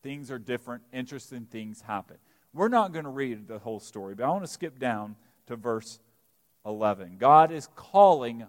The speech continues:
Moses from the bush.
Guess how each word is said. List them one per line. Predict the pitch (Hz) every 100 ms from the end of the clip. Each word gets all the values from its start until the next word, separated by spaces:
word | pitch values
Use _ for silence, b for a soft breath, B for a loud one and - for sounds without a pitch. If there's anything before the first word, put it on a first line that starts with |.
| _
Moses | 104 117 127 123 101 98 90 - - _ _
from | 135 123 113
the | 107
bush. | 95 120 95 - -